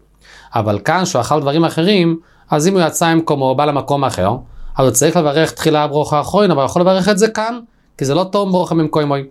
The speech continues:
ואז יברך ברכה ראשונה שוב מה שהוא רוצה להמשיך לאכול.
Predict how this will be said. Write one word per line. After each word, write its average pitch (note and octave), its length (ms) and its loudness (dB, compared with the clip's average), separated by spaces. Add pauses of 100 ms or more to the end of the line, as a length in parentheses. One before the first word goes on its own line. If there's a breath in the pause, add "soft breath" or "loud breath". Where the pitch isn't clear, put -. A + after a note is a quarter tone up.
(340)
ואז F3+ 280 2
יברך D#3+ 300 2
ברכה D#3+ 260 0
ראשונה E3+ 640 2
שוב F#3 240 2
מה E3 120 2
שהוא D#3+ 120 0
רוצה D3+ 220 0
להמשיך C3 440 -4
לאכול. A2+ 260 -14